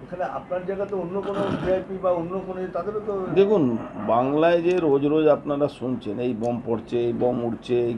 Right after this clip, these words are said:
Speaker 2: করছে, আমি আপনাদের মাধ্যমে বলবো এই সমস্ত এজেন্সিকে কি যতক্ষণ আপনি সাপ্লাই লাইন বন্ধ করবেন না, বাংলায় এই ধরনের গন্ডগোল বন্ধ হবে না।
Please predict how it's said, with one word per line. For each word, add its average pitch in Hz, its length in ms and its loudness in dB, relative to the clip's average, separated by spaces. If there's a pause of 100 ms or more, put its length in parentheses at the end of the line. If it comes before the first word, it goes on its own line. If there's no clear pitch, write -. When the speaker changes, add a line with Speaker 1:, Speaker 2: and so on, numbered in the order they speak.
Speaker 2:
করছে, 117 340 -4 (1160)
আমি 226 440 0
আপনাদের 214 440 4
মাধ্যমে 202 420 2
বলবো 160 400 2
এই 127 80 6
সমস্ত 220 480 0
এজেন্সিকে 104 800 0 (360)
কি 98 140 -6 (240)
যতক্ষণ 233 680 4
আপনি 226 260 0
সাপ্লাই 233 560 4
লাইন 226 240 4
বন্ধ 175 240 2
করবেন 131 400 -2
না, 80 140 -12 (840)
বাংলায় 190 400 4
এই 185 140 4
ধরনের 165 400 2
গন্ডগোল 123 320 -2
বন্ধ 110 200 -4
হবে - 180 -12
না। - 300 -18